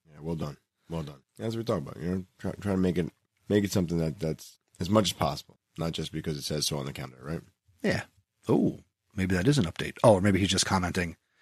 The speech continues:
Speaker 1: Probably
Speaker 2: in
Speaker 1: just
Speaker 2: general
Speaker 1: commenting,
Speaker 2: about,
Speaker 1: yeah.
Speaker 2: about Toby Price. Yeah. Uh, Mel wants to know, is Teacher Appreciation Week a U S thing or a global thing?
Speaker 1: I'm guessing it's a U S thing.
Speaker 2: Yeah, I, I, I do not know the answer to that
Speaker 1: That'd be my
Speaker 2: question.
Speaker 1: guess.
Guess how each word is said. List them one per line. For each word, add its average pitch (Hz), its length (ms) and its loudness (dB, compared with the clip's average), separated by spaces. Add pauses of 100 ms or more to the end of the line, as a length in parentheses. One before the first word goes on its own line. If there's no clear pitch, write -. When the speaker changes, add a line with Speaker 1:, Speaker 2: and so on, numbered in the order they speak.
Speaker 1:
Probably 92 180 2
Speaker 2:
in 107 60 6
Speaker 1:
just 95 60 6
Speaker 2:
general 98 260 6
Speaker 1:
commenting, 87 320 0
Speaker 2:
about, - 260 -20
Speaker 1:
yeah. 71 60 -20
Speaker 2:
about 85 180 -4
Toby 90 220 2
Price. 90 360 0
Yeah. 95 220 -2 (440)
Uh, 101 500 6
Mel 139 260 10
wants 147 240 10
to 135 40 4
know, 131 100 10
is 110 100 8
Teacher - 300 6
Appreciation 147 520 6
Week 139 160 6
a 101 100 6
U 123 320 6
S 175 180 6
thing 175 220 6
or 120 200 8
a 117 120 8
global 104 580 8
thing? - 320 -4 (680)
Speaker 1:
I'm - 60 -18
guessing 101 260 -6
it's 65 160 -20
a - 60 -14
U 80 180 -4
S 87 120 -4
thing. - 140 -20 (240)
Speaker 2:
Yeah, 240 240 -2
I, - 120 -8 (360)
I, 113 160 6
I 117 120 8
do 117 180 6
not 139 140 8
know 135 100 8
the 127 140 8
answer 131 180 4
to 123 120 4
that 127 140 6
Speaker 1:
That'd - 20 -
be 160 40 0
my 165 60 6
Speaker 2:
question. 151 200 0
Speaker 1:
guess. 73 300 -8